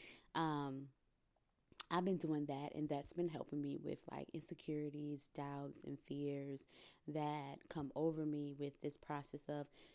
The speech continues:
trying to figure out the, the next career move or trying to figure out about my health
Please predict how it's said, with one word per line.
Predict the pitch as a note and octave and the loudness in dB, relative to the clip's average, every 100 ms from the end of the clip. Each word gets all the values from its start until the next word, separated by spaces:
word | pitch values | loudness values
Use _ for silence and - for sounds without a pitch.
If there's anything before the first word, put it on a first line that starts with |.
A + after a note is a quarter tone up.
| - | -14
trying | - D3 | -4 -2
to | C#3+ | 0
figure | D#3 D3+ | 0 0
out | D3+ D3 D3+ D3+ D3+ | 0 0 -4 -8 -2
the, | D#3 D#3 - - _ _ _ _ E3 | 2 2 0 -12 _ _ _ _ -2
the | D#3 | 2
next | D#3+ - | 2 0
career | - G3 G#3 F#3 | -6 0 2 4
move | D3+ D3 C#3+ C#3+ | 2 2 0 -2
or | C#3+ C#3+ | -6 -6
trying | C#3+ D3 C#3+ | -6 -4 -6
to | |
figure | D3+ D3+ D#3 | -4 -4 -4
out | D3 | -6
about | D3+ D#3 | -6 -4
my | E3 | -4
health | D#3+ F#3+ F3+ D3+ | -2 0 2 0